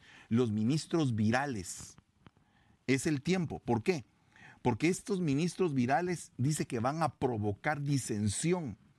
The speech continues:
en la religión, van a hacer un impacto en la religión y aparte de eso van a ser líderes.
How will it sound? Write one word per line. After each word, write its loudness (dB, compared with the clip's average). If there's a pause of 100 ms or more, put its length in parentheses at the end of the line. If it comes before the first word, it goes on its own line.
(640)
en 2
la 2
religión, 0
van 0
a 0
hacer -4
un -2
impacto 0 (260)
en 0
la -2
religión 0 (380)
y 2
aparte -2
de 0
eso -6
van -2
a -4
ser -2
líderes. -2